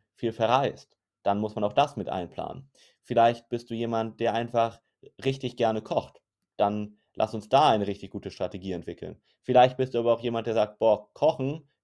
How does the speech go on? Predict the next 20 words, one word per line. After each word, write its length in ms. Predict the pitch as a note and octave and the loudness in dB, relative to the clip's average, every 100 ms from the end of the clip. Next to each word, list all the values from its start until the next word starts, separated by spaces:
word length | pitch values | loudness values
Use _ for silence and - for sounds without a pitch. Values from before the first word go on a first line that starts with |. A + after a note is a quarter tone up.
| _ | _
überhaupt 640 | A#2 A2+ A2+ C3 - - | 2 2 4 4 2 -4
keine 300 | - B2 B2 | -6 -2 -2
Lust, 320 | A#2+ C3 C3+ - | -2 -2 -6 0
gerade 340 | A2+ B2+ B2 | 4 6 4
wenn 140 | A#2+ | -2
ich 80 | A#2+ | -6
den 100 | A#2+ | -4
ganzen 300 | A#2 A#2+ - | -2 -4 -6
Tag 200 | - A2+ | -6 -4
gearbeitet 480 | A2+ B2+ B2+ G2 - | 0 2 2 0 -4
habe.“ 360 | G2 G2 B2 C3+ _ _ _ - | -2 0 0 -6 _ _ _ -8
Und 140 | A#2+ | 4
dann 140 | C3 A2 | 4 4
brauchst 200 | G#2 A#2 | 0 2
du 60 | |
da 320 | G#2 G#2+ A2+ - | 2 2 0 -4
eine 200 | A2 G#2 | -4 -2
ganz 280 | G#2+ A2 _ _ - | -4 -4 _ _ -2
andere 340 | D3+ C#3+ F#2+ | 0 0 -2
Lösung. 380 | F2 E2 D#2+ | -2 -6 -10